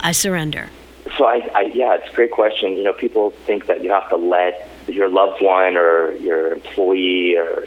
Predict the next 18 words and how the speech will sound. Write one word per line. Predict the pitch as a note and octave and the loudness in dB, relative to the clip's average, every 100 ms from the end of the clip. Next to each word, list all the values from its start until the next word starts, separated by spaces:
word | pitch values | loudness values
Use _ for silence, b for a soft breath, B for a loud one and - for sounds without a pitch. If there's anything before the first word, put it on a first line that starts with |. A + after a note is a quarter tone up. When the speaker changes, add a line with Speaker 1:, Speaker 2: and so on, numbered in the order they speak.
| - | -4
Speaker 2:
somebody | F#2+ F2+ | -4 -2
you | E2 | -2
work | F2 F#2+ F#2+ F#2+ | 2 4 4 2
with | F#2 E2+ - | 2 2 -2
or | - - - - - - | -4 -6 -10 -20 -20 -4
whatever | G2+ F#2+ G#2+ F#2+ | 0 2 2 0
family | - F#2+ G2+ | 0 2 2
member | F#2+ F#2+ F#2 F2 B B B - | 2 2 2 2 B B B -18
hit | - F#2+ - | -2 -2 0
bottom. | F2+ B2 A2 - | 2 2 2 -2
And, | F#2 F#2+ - | -4 -4 -2
and | G#2 | 0
that's | A#2+ C#3 | 2 0
not | A2+ | -2
true, | - C3+ | 0 0
because | F#2+ E2+ F#2+ F2+ | 0 -2 -4 0
what | G2+ | 2
it, | F#2+ F2 | 2 0